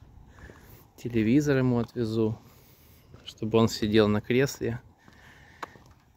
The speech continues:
качался и телек смотрел. Хотя надо ему, по сути, щас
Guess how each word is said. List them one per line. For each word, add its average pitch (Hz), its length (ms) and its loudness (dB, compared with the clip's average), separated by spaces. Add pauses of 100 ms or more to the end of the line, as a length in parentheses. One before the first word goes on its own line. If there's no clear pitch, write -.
качался 117 720 0
и 101 220 0 (960)
телек 110 320 -4
смотрел. 98 420 -6
Хотя 110 300 -6
надо 139 260 -4
ему, 120 260 -2
по - 140 -10
сути, - 360 -12
щас - 400 -6